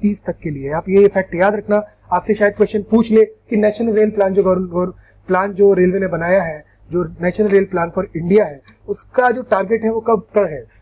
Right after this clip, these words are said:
तो वो टारगेट है दो हज़ार तीस तक। अच्छा, इसकी, अ, जो, अ, वो कुछ, कुछ पॉइंट्स हैं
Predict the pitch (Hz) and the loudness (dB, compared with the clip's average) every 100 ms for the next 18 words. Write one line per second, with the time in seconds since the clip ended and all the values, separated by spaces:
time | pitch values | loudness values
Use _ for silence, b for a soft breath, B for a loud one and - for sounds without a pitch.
0 | _ 185 196 196 175 190 208 202 180 175 | _ -2 -2 -2 -2 0 0 0 -2 -6
1 | - 151 127 - 98 - _ _ - _ | -12 -18 -18 -20 -20 -20 _ _ -20 _
2 | _ - _ _ _ _ 240 277 - 247 | _ -20 _ _ _ _ -2 -2 -2 -12
3 | _ 208 208 220 233 233 220 196 190 190 | _ 0 2 4 4 4 0 -2 0 4
4 | 220 - _ 226 - 262 _ 175 220 226 | 2 0 _ -12 -8 -10 _ 0 0 -2
5 | 196 175 | -8 -10